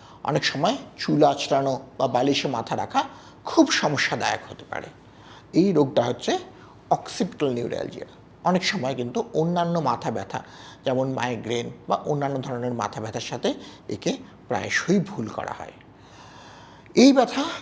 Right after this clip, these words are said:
ঘাড়ের পেছন থেকে শুরু হয়, সাধারণত উপরের দিকে চলে আসে। আমাদের ঘাড়ের পেছনে একটা নার্ভ থাকে, যাকে বলে occipital নার্ভ।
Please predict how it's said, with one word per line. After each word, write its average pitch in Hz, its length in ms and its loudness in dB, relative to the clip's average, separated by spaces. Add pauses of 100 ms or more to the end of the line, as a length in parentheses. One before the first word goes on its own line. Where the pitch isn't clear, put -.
ঘাড়ের 160 440 4
পেছন 135 300 0
থেকে - 200 -8
শুরু 110 260 -2
হয়, 233 200 0 (420)
সাধারণত 131 560 -4
উপরের 127 560 -2
দিকে 120 180 0
চলে 101 280 -2
আসে। 254 300 -2 (360)
আমাদের 139 300 2
ঘাড়ের 165 420 0
পেছনে 143 260 -2
একটা 123 160 -10
নার্ভ 131 320 0 (100)
থাকে, - 280 -4 (420)
যাকে 156 200 2
বলে 196 220 4 (200)
occipital - 560 -2
নার্ভ। 120 320 -4